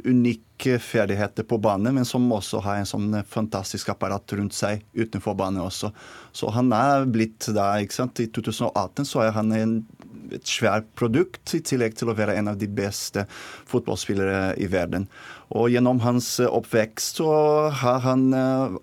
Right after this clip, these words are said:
alltid, eh, stått frem som en fantastisk spiller, og har vært også beskyttet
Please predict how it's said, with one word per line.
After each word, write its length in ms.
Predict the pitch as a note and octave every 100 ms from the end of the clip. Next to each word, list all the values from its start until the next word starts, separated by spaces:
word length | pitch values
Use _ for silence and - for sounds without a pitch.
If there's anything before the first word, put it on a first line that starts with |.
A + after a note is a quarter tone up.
| - -
alltid, 380 | A#2 A2 A2+
eh, 640 | G#2+ G#2+ G#2+ G#2+ G#2 G#2+ G2+
stått 400 | - A#2 G#2 -
frem 260 | - G2+ G2+
som 220 | - G#2
en 220 | G#2 G#2+
fantastisk 560 | G2+ G#2 G2 G#2 - -
spiller, 260 | G2 A#2
og 160 | D#3 C#3+
har 220 | C3+ B2+
vært 260 | A#2+ G#2+ -
også 220 | A2+ B2+
beskyttet 560 | A2+ - G2+ - F3+